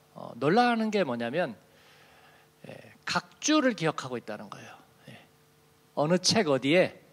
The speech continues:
예, 각 주가 어떻게 달려있다는 걸 기억하고 있다는 겁니다. 예,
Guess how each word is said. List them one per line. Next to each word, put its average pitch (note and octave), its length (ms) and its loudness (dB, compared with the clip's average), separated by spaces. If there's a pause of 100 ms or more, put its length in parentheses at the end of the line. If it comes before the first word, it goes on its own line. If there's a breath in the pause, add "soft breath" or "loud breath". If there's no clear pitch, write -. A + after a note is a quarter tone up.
(600 soft breath)
예, A2+ 220 -20
각 - 320 -8
주가 C#3 640 -2 (200)
어떻게 E3 420 -2
달려있다는 C3+ 680 2
걸 B2 120 -4
기억하고 B2 720 -6 (140)
있다는 B2+ 280 -8
겁니다. G2+ 380 -14 (1000 soft breath)
예, D#3 40 -18